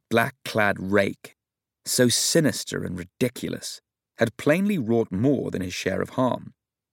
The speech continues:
But he had vision. It was the only word. Leyland saw the shape of things to come and the practical changes that would affect the progress of cities, of entire nations.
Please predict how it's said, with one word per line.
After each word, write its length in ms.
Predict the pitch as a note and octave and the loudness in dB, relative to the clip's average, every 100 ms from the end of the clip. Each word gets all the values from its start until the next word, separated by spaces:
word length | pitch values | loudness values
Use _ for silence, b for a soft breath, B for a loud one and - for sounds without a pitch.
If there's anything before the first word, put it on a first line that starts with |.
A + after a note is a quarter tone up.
| _ - | _ 0
But 80 | |
he 140 | G#2+ A2+ | 2 2
had 280 | A2+ A#2+ A#2 - | 2 0 -2 0
vision. 420 | A#2 A#2 - A#2+ _ _ _ _ _ _ _ _ _ - | 2 2 -2 -10 _ _ _ _ _ _ _ _ _ -8
It 100 | - | -4
was 120 | G#2+ | 2
the 120 | A#2+ | 6
only 240 | B2+ C#3+ A#2+ | 6 6 4
word. 400 | G2+ G#2+ E2+ - _ b b b b | 4 2 -2 -14 _ b b b b
Leyland 540 | A2 D3 G3+ F#3 F3+ | 4 6 6 4 0
saw 340 | - - C#3+ A#2 | 0 2 2 2
the 100 | F#2+ | 0
shape 380 | - B2+ A#2 - | -2 -2 -2 -6
of 80 | |
things 320 | - F#2 F2 - | -8 -6 -4 -6
to 80 | |
come 380 | F#2+ - F2 F2+ - B B | -6 -4 -4 -6 -12 B B
and 120 | F#2+ | -4
the 60 | G2+ | 0
practical 400 | B2+ - G2 F2+ | -2 -2 -4 -2
changes 600 | - E3+ D3+ - - - | 2 2 2 -4 -10 -8
that 80 | |
would 120 | - - | -6 -6
affect 480 | - - - - | -2 -2 -2 -6
the 60 | - | -12
progress 580 | - C3+ C3 - F#2 - | -2 0 0 -4 -8 -8
of 80 | - | -4
cities, 520 | - A2+ D#3+ - - _ _ _ _ _ - | -2 -4 -6 -14 -18 _ _ _ _ _ -4
of 100 | A2 | 0
entire 480 | G#2+ G2 - B2 A#2+ | 0 -2 0 2 2
nations. 800 | G2+ G2 A2+ - - - - | 2 2 0 0 -8 -12 -16